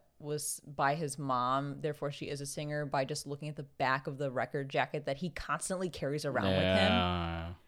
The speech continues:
Speaker 1: Right? Like, shouldn't she just flip that thing over and say, "Oh, shit, that's my mom. Is this her record? Is she a singer?"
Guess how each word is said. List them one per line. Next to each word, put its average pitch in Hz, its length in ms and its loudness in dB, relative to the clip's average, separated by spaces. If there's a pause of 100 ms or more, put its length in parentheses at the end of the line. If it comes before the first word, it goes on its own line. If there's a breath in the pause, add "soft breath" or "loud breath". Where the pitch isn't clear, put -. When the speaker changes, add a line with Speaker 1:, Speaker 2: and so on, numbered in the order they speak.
(100)
Speaker 1:
Right? 180 320 6
Like, 196 240 0
shouldn't 247 240 4
she 277 80 0
just 285 340 -4
flip 190 260 6
that 185 240 6
thing 190 160 0
over 151 240 4
and 175 140 -2
say, 165 180 4
"Oh, 208 140 4
shit, 170 260 -2
that's 151 220 0
my 170 140 0
mom. 180 380 0
Is 151 140 -4
this 180 160 -2
her 190 140 0
record? 196 440 -2
Is - 100 -8
she 180 160 -2
a 160 60 2
singer?" 180 500 -2